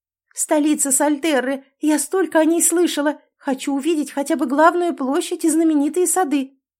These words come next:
Я обеспокоенно покачала головой. «Не уверена, что это хорошая идея. Мы только прибыли, совсем не знаем города».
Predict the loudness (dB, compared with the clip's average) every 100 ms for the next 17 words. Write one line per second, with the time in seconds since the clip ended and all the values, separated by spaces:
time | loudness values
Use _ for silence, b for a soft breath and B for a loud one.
0 | _ _ _ _ -12 -8 -6 -6 -6 -4
1 | -4 -2 -2 -2 -4 -4 -6 -4 -6 -6
2 | -4 -4 -6 -8 -12 _ _ _ _ _
3 | _ -6 0 2 2 0 -4 -8 -6 -6
4 | -6 -4 -4 -4 -4 -6 -6 -6 -6 -6
5 | -12 _ _ _ -4 0 -2 -2 -4 -2
6 | -2 -4 -6 -10 -6 -6 -2 2 4 4
7 | 4 2 2 2 0 0 -4 -10